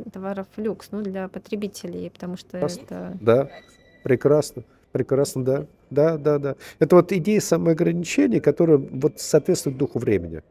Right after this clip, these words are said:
Speaker 2: Вот когда мы говорим, э, там, и рассуждаем о E S G-повестке, да, это же вот, вот, вот здесь вот. Конечно, конечно, конечно. Что предполагаем купить, что купили, а нужно ли нам это?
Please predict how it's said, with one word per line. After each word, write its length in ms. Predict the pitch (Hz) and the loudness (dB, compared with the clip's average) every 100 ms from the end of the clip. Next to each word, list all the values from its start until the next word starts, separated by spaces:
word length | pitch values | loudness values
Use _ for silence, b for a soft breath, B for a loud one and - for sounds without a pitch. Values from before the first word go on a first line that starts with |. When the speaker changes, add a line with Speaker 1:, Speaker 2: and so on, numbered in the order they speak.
| b b b b b - | b b b b b -8
Speaker 2:
Вот 200 | 117 - | -6 -4
когда 280 | - 123 139 | -2 2 4
мы 100 | 135 | 4
говорим, 500 | 131 135 135 135 117 - B B B | 6 6 8 6 2 -8 B B B
э, 600 | 120 110 110 107 104 104 - | -2 0 2 2 2 -2 -2
там, 380 | 104 104 104 | -4 -4 -4
и 100 | 104 107 | 2 2
рассуждаем 640 | 110 - 117 117 117 110 | 2 -2 -2 2 2 2
о 600 | 110 104 104 104 104 101 104 | 0 2 2 0 -2 -2 0
E 140 | 107 | -2
S 180 | 107 104 | -2 -2
G-повестке, 640 | 117 - 110 156 190 - | -2 2 2 2 2 -2
да, 200 | 104 101 98 | -4 -2 0
это 280 | 110 110 | -2 -2
же 120 | 113 127 | -4 0
вот, 320 | 123 - - - | -2 -2 -10 -6
вот, 240 | 110 104 - | -6 -6 -6
вот 260 | 104 123 | 2 2
здесь 300 | 113 139 - | 6 4 4
вот. 140 | 95 - _ b b _ | -2 -6 _ b b _
Конечно, 500 | - 160 156 107 - - | 4 6 6 0 -6 -14
конечно, 500 | - 160 214 135 - _ _ _ | -4 -4 -2 -6 -8 _ _ _
конечно. 440 | - 147 107 - - _ _ _ | -4 -2 -4 -10 -20 _ _ _
Что 160 | - - | -16 -2
предполагаем 580 | 127 - 127 120 156 147 | -2 2 4 6 4 4
купить, 280 | 135 117 101 | -2 -4 -6
что 180 | - | -6
купили, 640 | 104 110 - 151 143 107 95 B | -4 -4 0 0 2 2 0 B
а 100 | B | B
нужно 320 | 117 131 123 123 | 0 0 0 -2
ли 120 | 120 | 0
нам 260 | 123 127 131 | 0 -2 -2
это? 400 | - 98 - | -6 -6 -10